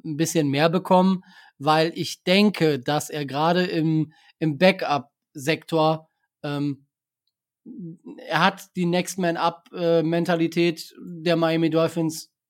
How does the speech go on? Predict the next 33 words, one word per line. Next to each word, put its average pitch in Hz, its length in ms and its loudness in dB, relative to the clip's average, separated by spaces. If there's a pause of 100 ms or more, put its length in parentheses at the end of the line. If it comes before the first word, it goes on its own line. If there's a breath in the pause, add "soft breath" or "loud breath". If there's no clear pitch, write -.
bis 160 520 -4
ins 160 420 -2
Letzte, 170 640 0 (440 soft breath)
äh, 151 260 0 (580)
dargestellt 185 840 2
und, 160 600 0
ähm, 143 340 -4 (380 soft breath)
er 139 140 -2
hat 165 220 2
ein 196 120 0
bisschen 180 800 0 (260)
Erfahrung 185 800 2
in 180 240 -2
der, 165 640 4
äh, - 60 -20 (340 soft breath)
in 175 160 2
der 175 120 4
Liga 170 300 4
gesammelt. 165 540 2 (300 soft breath)
Also, 160 300 2 (160)
ich 196 220 0
würde 208 200 8
ungern 196 420 4
auf 185 180 0
Mac 190 240 0
Hollins 185 380 2
im 175 360 0
Roster 175 380 4
der 165 120 4
Miami 165 300 0
Dolphins 165 320 0
verzichten 165 460 -2
müssen. 123 340 -8